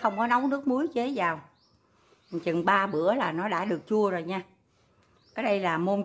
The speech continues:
chua, môn nước rồi các bạn. Có nhiều người, người Bắc người ta kêu bằng dọc mùng á. Cây môn á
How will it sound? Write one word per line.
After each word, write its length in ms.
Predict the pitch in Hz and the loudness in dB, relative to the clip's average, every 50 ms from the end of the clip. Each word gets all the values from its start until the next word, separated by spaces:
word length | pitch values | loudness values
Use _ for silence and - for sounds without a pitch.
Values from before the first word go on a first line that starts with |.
| - - | -2 -2
chua, 220 | 202 196 196 196 | 0 0 0 0
môn 240 | 190 196 202 196 208 | 0 0 0 2 2
nước 240 | 220 247 302 415 - | 2 2 2 0 0
rồi 100 | - 180 | -4 -4
các 80 | 190 | -4
bạn. 160 | 226 175 160 170 | -4 -4 -4 -2
Có 60 | 202 | 0
nhiều 260 | 247 262 214 180 170 | 0 2 2 2 0
người, 300 | 165 170 170 170 165 170 | 0 0 0 -2 -2 -2
người 180 | 170 175 170 165 | -2 -2 -2 0
Bắc 300 | 165 - 330 - - - | 0 0 0 0 -6 -10
người 80 | 175 170 | -10 -8
ta 160 | - 185 190 | -6 -6 -8
kêu 240 | 190 - 220 208 190 | -6 -4 -4 -4 -2
bằng 180 | - 165 165 | -4 -4 -4
dọc 240 | 160 156 147 - - | -4 -4 -6 -6 -4
mùng 280 | 180 175 170 170 170 180 | -2 0 0 0 0 -2
á. 60 | 196 - - - - - - - _ - | -4 -6 -10 -18 -20 -20 -20 -20 _ -6
Cây 120 | 214 208 | -4 -2
môn 320 | 202 202 202 202 202 202 | 0 2 2 2 2 2
á 60 | 202 | 0